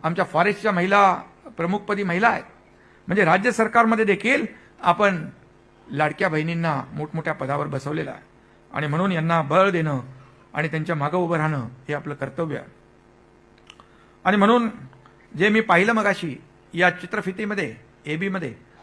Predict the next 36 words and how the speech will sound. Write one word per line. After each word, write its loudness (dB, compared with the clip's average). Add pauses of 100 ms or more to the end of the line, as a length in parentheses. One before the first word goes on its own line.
(220)
खऱ्या 4
अर्थाने -4 (760)
याचं 0
आणखी -2
आपल्याला -2
याची -6
व्याप्ती -6
वाढवली -4
पाहिजे. -14 (720)
गणपती 0
होते 4
त्यावेळेस 2 (680)
एक 0
मुलगी 0
आली 4
होती, -4 (560)
तिने -4
पंधराशे 2
का 2
तीन -4
हजार 2
पहिला 2
हप्ता 0
मिळाला 2
दोन -4
महिन्याचा, -4 (560)
तिने 0 (460)
गणपतीला 0
काय 2
ते 2
घुंगरू, 0 (440)
अ, 4 (140)
खरेदी 0
केले -2
गणपतीच्या -4
वेळेस -4